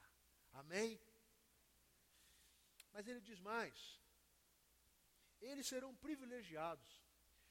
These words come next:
porque nós, se estivermos vivos na volta de Jesus, não predecere-, é, poderem preceder aqueles que já morreram. Eles é que voltam com Jesus.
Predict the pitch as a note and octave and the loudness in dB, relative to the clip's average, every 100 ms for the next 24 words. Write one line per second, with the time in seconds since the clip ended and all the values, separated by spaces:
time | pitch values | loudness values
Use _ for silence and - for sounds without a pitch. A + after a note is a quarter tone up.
0 | - - - F#3 B3+ A3+ C#4 C#4 G3 - | -20 -20 -14 2 6 6 6 6 4 -2
1 | - C#4 - A3+ E3 B3 A3+ G3+ D3+ C3 | 0 0 0 -4 10 12 12 4 -6 -6
2 | G#3+ A3+ F3+ E3 F3+ C3+ F#3+ G#3+ F#3 F3 | -2 -2 -4 -2 -2 2 4 4 2 -8
3 | D#3+ F3 D#3+ B3 F#3+ A#3 C#4 C4+ - - | -8 -8 -6 -8 0 4 4 2 -10 -20
4 | - - D4+ G#3+ C4+ - B3+ A3+ A#3 - | -20 2 4 4 2 4 6 6 2 -4
5 | - - G#3 F3+ - - A3 G#3+ A#3 A#3+ | -16 -16 -8 -8 -6 0 4 6 4 2
6 | - A3+ - G#3+ G#3+ A3 - A3 G#3+ G#3 | 0 0 2 2 4 2 4 8 8 8
7 | - F3+ G3+ A3 G3+ A3+ F#3 - - - | -6 0 2 2 6 6 6 -4 -20 -20
8 | - - - - F4 F#4 C4+ C4 A3+ A3 | -20 -20 -2 6 8 10 10 8 10 12
9 | A#3+ G#3 G#3 F#3 F#3 D3+ C#3 | 12 8 -2 2 2 2 -6